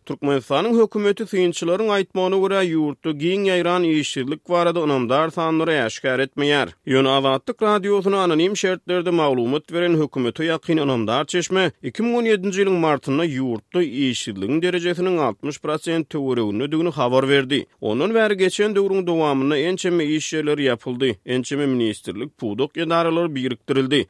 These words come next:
Dürli edara kärhanalarda iş orunlary gysgaldyldy. Galbertede Lewawyň daýhan birleşiklerine owa hojalyk tehnikalaryny abatlaýan ustahanalaryň ýapylyp iş orunlarynyň kemeldilmegi, Türkmen hökümetiniň ýurdun owa hojalyk pudogyna reformalar amala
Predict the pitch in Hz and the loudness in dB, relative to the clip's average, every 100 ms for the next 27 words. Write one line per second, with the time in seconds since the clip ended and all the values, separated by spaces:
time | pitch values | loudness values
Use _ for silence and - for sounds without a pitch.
0 | - 196 226 214 170 165 185 208 190 185 | -4 -2 0 0 0 0 0 -2 0 0
1 | 185 180 180 180 170 147 156 165 160 160 | -2 0 0 0 -2 -2 -4 -4 -2 -2
2 | 160 139 127 - 120 120 127 131 110 _ | -2 -2 -4 -2 -2 0 0 2 0 _
3 | - 123 135 147 143 143 143 139 131 143 | 0 2 4 4 2 2 4 6 4 4
4 | 226 226 202 208 208 190 185 180 - 170 | 0 0 0 0 0 0 0 -2 -4 -2
5 | 175 170 202 165 143 156 202 202 185 185 | 2 2 2 2 2 2 2 0 0 -2
6 | - 151 185 185 185 175 175 160 147 139 | -2 0 2 0 2 2 4 4 4 4
7 | 139 127 - 113 156 180 - 143 131 131 | 2 0 -2 0 0 -2 -2 -6 0 0
8 | 123 110 107 175 180 170 180 160 - 180 | 2 0 0 0 0 -2 -6 -6 -6 -6
9 | 180 180 175 165 160 170 147 147 135 120 | -4 -2 0 0 2 0 0 0 2 0
10 | 107 95 78 135 143 _ 113 - 127 208 | -2 -4 -2 -2 -2 _ -10 -4 0 4
11 | 220 - 208 202 208 208 165 143 139 143 | 4 2 -2 0 0 -2 0 0 0 0
12 | 143 127 127 185 196 185 196 185 - 156 | 2 2 2 0 0 0 -2 -2 -2 0
13 | 135 123 120 156 131 120 170 185 185 180 | 2 2 2 2 0 -2 -2 0 0 0
14 | 185 170 127 120 | 0 0 0 0